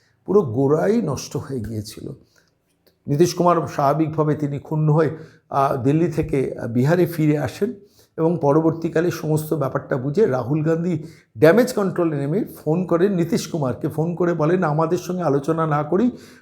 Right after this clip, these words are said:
মমতা বন্দ্যোপাধ্যায় মল্লিকার্জুন খাড়গের নামটা প্রস্তাব করেছেন, আপনি কিছু মনে করবেন না।"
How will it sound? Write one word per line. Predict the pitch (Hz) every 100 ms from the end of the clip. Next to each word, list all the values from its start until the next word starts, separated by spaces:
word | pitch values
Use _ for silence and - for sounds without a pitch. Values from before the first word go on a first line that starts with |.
| -
মমতা | 151 170 175
বন্দ্যোপাধ্যায় | 165 160 170 170 220
মল্লিকার্জুন | 156 151 160 160 156 180
খাড়গের | - 151 175 156
নামটা | 143 143 165
প্রস্তাব | 151 143 175 165
করেছেন, | 185 180 214
আপনি | 143 127
কিছু | 143 143
মনে | 147 135 147
করবেন | 135 127 127
না।" | 147